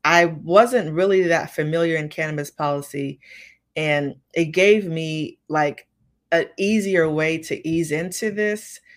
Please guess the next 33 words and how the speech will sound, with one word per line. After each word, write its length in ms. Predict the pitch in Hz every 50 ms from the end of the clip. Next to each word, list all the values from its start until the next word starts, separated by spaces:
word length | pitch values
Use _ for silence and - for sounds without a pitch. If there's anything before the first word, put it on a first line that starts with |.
| _ _ _ -
You 100 | - 156
know, 120 | 147 139 107
all 180 | 131 151 165
the 100 | 170 180
meetings 300 | 170 170 170 175 175 165 165
I 100 | 160 160
took 260 | - - 165 156 -
were 120 | 165 160
virtual. 720 | 156 151 147 147 147 - - 151 143 139 139 139 139 135
I 160 | 127 127 135
was, 240 | 135 135 139 143 - -
everyone 460 | 160 165 175 180 165 160 160 160 156
was 220 | 151 151 143 139
willing 380 | 135 147 156 160 165 165 160 156
to 120 | - 165 147
meet. 380 | 147 147 156 160 160 151 127
You 60 | -
know, 180 | - 143 139 135
it 60 | 120
wasn't 340 | 151 165 170 170 180 151 156
like 360 | 156 151 147 147 143 - _ _ - - _ _ _ _ _ _ _ _ _
how 220 | - - 180 170 160
it 100 | 147 147
was 260 | 151 156 160 156 151
when 100 | 151 156
I 100 | 156 175
worked 160 | 175 - -
on 80 | 143 143
the 80 | 143
Hill. 160 | 147 180 185
You 100 | 175 170
try 220 | 175 - 170 151 139
to 200 | 135 123 123